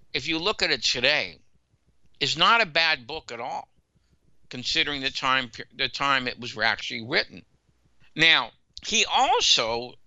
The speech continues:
I don't know how he did this, but I think he was friends with Holland McCombs. Holland McCombs was a big managing editor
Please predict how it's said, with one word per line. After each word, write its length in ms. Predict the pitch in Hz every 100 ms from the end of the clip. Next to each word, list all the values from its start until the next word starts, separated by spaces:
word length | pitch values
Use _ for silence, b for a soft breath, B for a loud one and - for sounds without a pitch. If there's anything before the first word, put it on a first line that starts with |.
| -
I 80 |
don't 120 | 202 226
know 40 |
how 300 | 170 170 180
he 100 | 160
did 260 | 123 127 92
this, 280 | 92 -
but 260 | - - 120 - _ _ -
I 140 | 151
think 240 | 147 214 254
he 100 | 233
was 200 | 202 147
friends 360 | - 151 143
with 140 | 135 127
Holland 400 | 127 120 110 101
McCombs. 640 | 107 - 110 95 87 - - b b
Holland 400 | - 190 214 240 208
McCombs 560 | 185 - 165 165 139
was 140 | 131 113
a 40 |
big 300 | 110 147 139
managing 560 | 131 131 120 110 104 117
editor 460 | 117 120 98 -